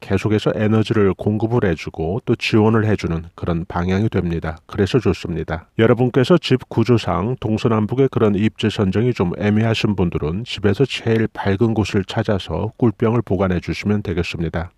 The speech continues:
보관 자리가 정해지면 꿀병 밑에 함께 그 풍수 용도로 넣어줄 그런 풍수 발언문을 여러분께서 한 장을 적어주셔야 됩니다. 에이포 용지를 사 등분한 종이 위에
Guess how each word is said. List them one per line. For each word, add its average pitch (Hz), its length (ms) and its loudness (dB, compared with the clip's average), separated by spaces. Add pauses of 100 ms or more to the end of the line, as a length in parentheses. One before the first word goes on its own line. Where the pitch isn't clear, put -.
(180)
보관 123 300 6
자리가 127 320 6
정해지면 110 800 2
꿀병 131 400 2
밑에 117 240 0
함께 135 480 -2
그 104 100 4 (120)
풍수 170 380 2
용도로 123 500 4
넣어줄 95 640 2
그런 87 340 -2 (100)
풍수 151 440 2
발언문을 104 760 0
여러분께서 92 540 0
한 110 220 -2
장을 90 420 -2
적어주셔야 101 640 0
됩니다. 82 520 -4 (280)
에이포 120 340 6
용지를 127 400 4
사 131 220 0
등분한 123 420 2
종이 98 320 2
위에 90 640 2